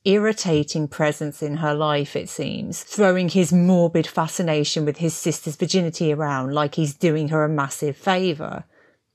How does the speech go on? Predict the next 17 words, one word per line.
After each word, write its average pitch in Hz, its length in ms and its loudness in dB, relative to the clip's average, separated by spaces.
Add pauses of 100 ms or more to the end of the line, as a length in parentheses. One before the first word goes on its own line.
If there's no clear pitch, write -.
(140)
Something 262 480 0
really 202 360 4
interesting 196 380 0
I 160 60 0
found 160 300 0
out 151 120 2
about 151 280 -2
Artemis 147 580 -4
from 151 460 0
Carla 170 680 2
Iniesco's 175 960 2
podcast, 151 880 -4
The 160 120 0
Goddess 202 560 0
Project, 151 580 -2
was 226 220 2
that 226 320 0